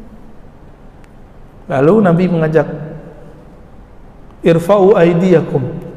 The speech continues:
angkat tangan kalian." Angkatlah tangan mereka.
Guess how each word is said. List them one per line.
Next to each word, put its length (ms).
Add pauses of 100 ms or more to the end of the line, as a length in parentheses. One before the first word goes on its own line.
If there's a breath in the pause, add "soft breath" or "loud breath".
(160)
angkat 360
tangan 320
kalian." 320 (560)
Angkatlah 480
tangan 320
mereka. 320